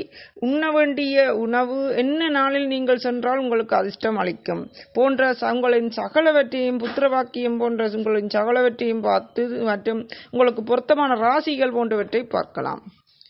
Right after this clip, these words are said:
மேசம் ராசியின் அதிபதி செவ்வாய் பகவான்.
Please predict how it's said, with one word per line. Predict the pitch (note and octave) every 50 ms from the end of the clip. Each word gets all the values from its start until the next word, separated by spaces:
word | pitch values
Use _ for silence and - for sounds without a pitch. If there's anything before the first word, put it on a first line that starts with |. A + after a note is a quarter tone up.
| _ _ _ _ _ -
மேசம் | G3+ A#3+ C#4+ E4 F4 E4 - D#4+ D#4 D#4 D#4+ D#4+ - - - - - - _ _ _ _ _ _ _ _ _ _ _ _ _ -
ராசியின் | A3+ A#3 A#3 B3+ - C#4 C4+ B3 B3+ B3+ B3 A#3+
அதிபதி | - G3+ G#3 A#3 D#4 D#4 D4+ D4 A#3+ A#3 C#4 C4+ C#4 D4 C#4+ - - _ _ _ _ _
செவ்வாய் | - - A#3+ A#3+ A3+ A3+ A#3 G#3+ G3
பகவான். | F3 F3 E3+ D#3+ E3+ D#3+ E3 D#3 D#3 -